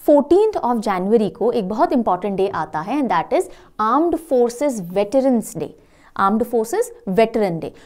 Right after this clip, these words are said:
वेटरन्स कौन होते हैं? जो, अ, जो सीनियर्स होते हैं, राइट? So उन्हीं को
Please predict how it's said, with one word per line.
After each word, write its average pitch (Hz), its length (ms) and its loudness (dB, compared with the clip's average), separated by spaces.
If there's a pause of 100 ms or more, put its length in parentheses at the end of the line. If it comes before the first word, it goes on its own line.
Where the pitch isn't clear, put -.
(120)
वेटरन्स 294 380 4
कौन 339 200 0
होते 311 240 -2
हैं? 302 180 -2 (240)
जो, 285 400 6
अ, 220 140 4
जो 220 160 0
सीनियर्स 311 520 4
होते 160 220 -2
हैं, 165 200 -10 (240)
राइट? 320 320 2
So - 80 -4
उन्हीं 254 520 0
को 294 460 0